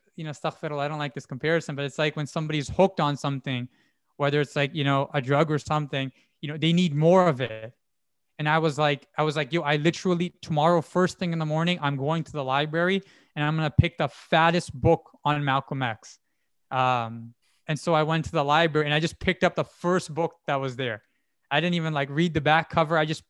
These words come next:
picked it up, checked it out, and I, I blazed through that book.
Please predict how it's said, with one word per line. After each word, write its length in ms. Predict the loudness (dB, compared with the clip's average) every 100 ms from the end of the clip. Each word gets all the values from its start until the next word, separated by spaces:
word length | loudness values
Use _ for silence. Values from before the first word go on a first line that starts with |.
| -2
picked 260 | -2 0
it 120 | -2
up, 240 | 0 -2 -4 _ _ _
checked 300 | -4 -4 -2
it 100 | 0
out, 220 | 2 2 -4 _ _ _ -2
and 100 | 2
I, 140 | 2 0 -6 -6
I 80 | -6
blazed 600 | -4 0 2 4 2 0
through 140 | -8 -4
that 220 | -4 -4
book. 280 | -8 -8